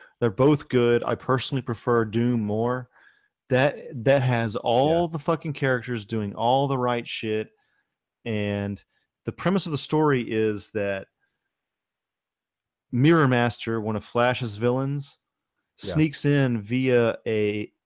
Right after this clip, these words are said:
Speaker 1: uh, what you call it, like a rear view mirror. He's in the mirror of Batman's rear view mirror in the Batmobile.
Speaker 2: Huh.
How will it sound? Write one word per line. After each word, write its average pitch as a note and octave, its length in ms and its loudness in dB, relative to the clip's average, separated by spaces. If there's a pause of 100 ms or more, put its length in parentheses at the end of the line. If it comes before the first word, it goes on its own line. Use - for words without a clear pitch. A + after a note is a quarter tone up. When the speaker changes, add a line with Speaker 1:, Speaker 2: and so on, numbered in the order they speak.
(180)
Speaker 1:
uh, G#2 320 -2
what G#2+ 200 -4
you G2+ 60 -16
call G2+ 320 -2
it, G2+ 140 -10
like A2 140 -6
a G2+ 60 -2
rear C3+ 280 4
view B2 200 4
mirror. A2+ 560 2 (160)
He's B2+ 160 0
in D3+ 220 2
the B2+ 60 2
mirror A2+ 680 0
of G#2 440 0 (340)
Batman's A#2+ 520 0
rear B2+ 240 2
view A#2+ 220 0
mirror G#2+ 560 -2 (560)
in B2 120 -2
the G#2+ 60 -2
Batmobile. G#2+ 680 -2
Speaker 2:
Huh. - 80 -20